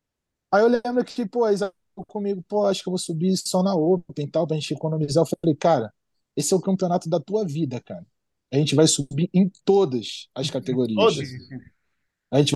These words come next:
Speaker 1: vai subir em todas", porque o que que eu tava notando já? Que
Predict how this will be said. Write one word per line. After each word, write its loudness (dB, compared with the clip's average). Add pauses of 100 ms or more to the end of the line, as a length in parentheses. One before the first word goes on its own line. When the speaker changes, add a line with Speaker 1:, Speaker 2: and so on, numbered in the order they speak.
(140)
Speaker 1:
vai 4
subir 0
em 4
todas", 4
porque -2
o -20
que -4
que -2
eu 2
tava 4
notando -2
já? -4 (640)
Que 0